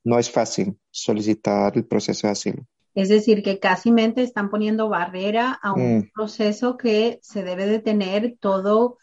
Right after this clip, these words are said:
Speaker 2: el nivel de acceso y flexibilidad para que no se sienta la persona acogida,
Speaker 1: Sí.
Speaker 2: protegida,
Speaker 1: Sí.
Speaker 2: tranquila. La verdad es que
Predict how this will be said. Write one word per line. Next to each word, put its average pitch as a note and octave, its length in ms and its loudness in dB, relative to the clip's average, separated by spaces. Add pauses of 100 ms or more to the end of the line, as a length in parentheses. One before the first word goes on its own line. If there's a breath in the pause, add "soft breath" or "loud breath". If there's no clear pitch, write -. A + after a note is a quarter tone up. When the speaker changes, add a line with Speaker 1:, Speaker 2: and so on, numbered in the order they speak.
Speaker 2:
el G#3+ 160 -2
nivel G3 280 -2
de G#3+ 120 2
acceso G#3+ 640 -2
y G#3 100 -4
flexibilidad G3 840 -2
para F#3 220 0
que F#3 140 -8
no F#3+ 460 -2
se G3+ 160 -6
sienta F#3+ 360 -4
la A3 140 0
persona A3 720 -2
acogida, A#3 800 0
Speaker 1:
Sí. - 60 -2
Speaker 2:
protegida, G#3+ 800 -2
Speaker 1:
Sí. G#3 120 -2
Speaker 2:
tranquila. G#3 880 -2
La G#3+ 200 4
verdad G#3 360 2
es B3+ 260 -2
que A#3+ 600 -2